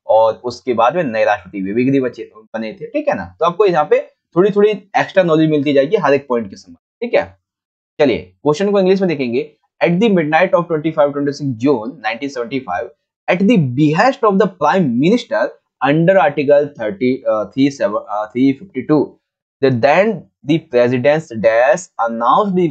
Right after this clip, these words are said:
position of emergency, that is फखरुद्दीन अली अहमद। ओके, क्वेश्चन नंबर सेकंड, यहाँ पे दिया गया बच्चों कि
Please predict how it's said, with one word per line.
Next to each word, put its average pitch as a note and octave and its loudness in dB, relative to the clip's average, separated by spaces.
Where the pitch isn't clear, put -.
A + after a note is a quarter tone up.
position B2 -4
of A2+ -6
emergency, A2+ -6
that G2 -2
is D#3+ -4
फखरुद्दीन - -14
अली G2+ -6
अहमद। - -20
ओके, B2 0
क्वेश्चन - -8
नंबर G3+ 2
सेकंड, G#2 -8
यहाँ E3 2
पे A#3 2
दिया F#3+ 2
गया F#3+ 2
बच्चों A2+ -2
कि A#3+ -2